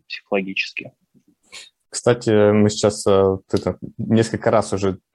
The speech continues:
Speaker 2: такие сделал экскурсы в психологию, да, и
Speaker 1: Да.
Speaker 2: я знаю, что ты этому сейчас обучаешься, да, насколько известно, или уже закончил?
Speaker 1: А,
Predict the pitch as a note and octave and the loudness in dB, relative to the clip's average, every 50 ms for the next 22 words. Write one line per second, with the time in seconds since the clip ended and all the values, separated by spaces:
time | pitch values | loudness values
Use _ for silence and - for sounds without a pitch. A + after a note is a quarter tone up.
0 | _ _ - G2+ - - G#2+ G#2 G2 G2 G2 G#2+ G#2+ G2+ F#2+ F#2+ - _ - - | _ _ -8 -4 -2 0 0 0 0 0 2 2 4 2 2 0 -6 _ -20 -20
1 | - - - - - B2 A#2+ A#2+ - - A#2 G#2+ G#2+ - - - G#2+ G#2+ - - | -20 -18 -14 -6 -2 -2 -2 -2 -2 -2 -2 -2 -2 -2 -2 -2 -2 -2 -4 -10
2 | - - - B2+ B2+ - B2+ B2+ C3+ D3+ F3 F3+ E3 C#3 B2 G#2+ G#2 G#2 - - | -4 0 0 2 2 4 4 6 6 6 6 6 6 6 4 4 2 2 -2 -4
3 | G#2+ G#2 G#2+ A#2 A#2 A2+ - - - - - - _ - G#2 G#2 G#2 G2+ G2+ A#2 | -2 0 2 2 0 -2 -8 -20 -20 -20 -20 -18 _ -2 0 2 4 4 4 4
4 | A2 B2 A#2+ A2+ - - - - A#2+ A2+ A2 G#2+ G#2+ G#2 G#2+ G#2 G2+ - - - | 4 2 0 -2 -4 -6 -4 0 0 2 4 2 2 2 0 -2 -4 -2 0 0
5 | A2 G#2 - - G2 G2 G2 G#2+ G#2+ - - C3 G#2+ E2+ D#2+ - - - - G2 | 0 0 0 0 -2 0 0 0 0 0 2 2 2 2 0 -4 -8 -10 -8 -4
6 | G#2 A2 A2 G2+ - - - F2+ - - F2+ F2 F2 - - - - G#2 G2+ F#2+ | -2 -2 -2 -2 -4 -8 -16 -16 -12 -8 -8 -8 -8 -8 -8 -4 0 2 2 2
7 | F#2+ F#2 G2 F#2 G2 F#2 - G2 F2+ E2+ - - - _ _ _ _ _ _ _ | 2 2 0 -2 -2 -2 -2 -4 -4 -4 -8 -14 -20 _ _ _ _ _ _ _
8 | _ _ - _ _ _ _ _ _ _ _ _ _ _ _ _ _ _ - - | _ _ -20 _ _ _ _ _ _ _ _ _ _ _ _ _ _ _ 0 2
9 | C3 B2+ B2 A#2+ A#2+ A#2 A#2 | 4 6 6 6 6 6 4